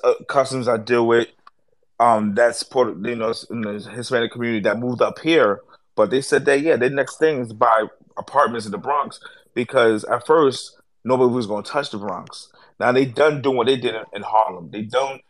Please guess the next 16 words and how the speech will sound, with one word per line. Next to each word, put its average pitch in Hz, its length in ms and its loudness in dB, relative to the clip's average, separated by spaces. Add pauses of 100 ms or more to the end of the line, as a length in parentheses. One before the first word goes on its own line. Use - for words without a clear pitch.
(140)
they 117 100 -4
don't 139 460 0
doing 127 220 -2
what 113 100 -2
they 117 80 -2
did 120 120 0
on 110 140 0
Lenox 113 300 -8 (220)
Avenue 110 180 -8
or, 101 200 -4
or 101 320 -4
one 113 160 -6
thirty-fifth 110 420 -6
and 104 80 -12
Saint 101 240 -8
Nick. 104 260 -12